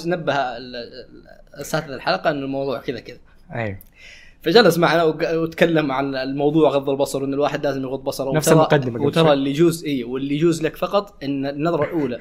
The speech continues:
Speaker 1: بعد النظرة الأولى لا ترجع تلتفت ومدري إيش.
Speaker 2: <laughs>
Speaker 1: فواحد من الشباب قال: "النظرة الأولى"، آه، وربي لا يوريكم. النظرة الأولى.
Speaker 2: يقول لي.
Speaker 1: يمسك، يمسك عينه كذا على أساس ما تلمش، لأنه هو الدك-، الأستاذ
Speaker 2: فهم
Speaker 1: إيش قال؟
Speaker 2: الحرفي.
Speaker 1: لا، لا، ما هو إيش، الأستاذ إيش قال؟ قال: "النظرة الأولى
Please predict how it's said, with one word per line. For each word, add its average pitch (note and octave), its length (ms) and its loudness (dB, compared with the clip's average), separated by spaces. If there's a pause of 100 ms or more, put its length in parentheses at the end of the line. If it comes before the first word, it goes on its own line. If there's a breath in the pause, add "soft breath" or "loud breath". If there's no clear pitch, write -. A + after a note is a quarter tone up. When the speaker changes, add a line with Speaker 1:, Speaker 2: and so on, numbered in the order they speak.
(120)
Speaker 1:
بعد D3+ 180 0
النظرة F3+ 200 2
الأولى F#3 240 2
لا E3+ 100 6
ترجع D#3+ 300 0
تلتفت C#3+ 400 -6
ومدري C#3 240 -6
إيش. C3 120 4 (340)
Speaker 2:
<laughs> - 300 2
Speaker 1:
فواحد D#3+ 200 2
من D#3+ 60 2
الشباب D#3+ 260 2
قال: D#3 100 4
"النظرة D#3+ 240 2
الأولى"، C#3+ 180 2
آه، D#3 140 4
وربي C#3 280 0
لا - 60 2
يوريكم. F#3 680 4 (180)
النظرة C3+ 320 2
الأولى. C3+ 220 2
Speaker 2:
يقول D#3 120 4
لي. D#3 340 4
Speaker 1:
يمسك، D#3+ 300 2
يمسك D#3+ 360 0
عينه D3+ 180 4
كذا B2+ 260 -2
على B2+ 180 -4
أساس D3 200 -4
ما D#3 80 4
تلمش، B2 360 -2
لأنه D#3 220 6
هو E3+ 280 4 (1120)
الدك-، D#3 260 -2
الأستاذ D3+ 340 2
Speaker 2:
فهم E3 100 10
Speaker 1:
إيش D#3+ 100 8
قال؟ E3 120 8
Speaker 2:
الحرفي. B2+ 220 2 (180)
Speaker 1:
لا، E3+ 80 -2
لا، E3 240 6
ما E3 80 0
هو E3+ 140 2
إيش، E3 200 -2
الأستاذ D#3+ 320 0
إيش C#3+ 180 -2
قال؟ B2 200 0
قال: D3+ 200 2
"النظرة D3+ 320 4
الأولى F#3 340 2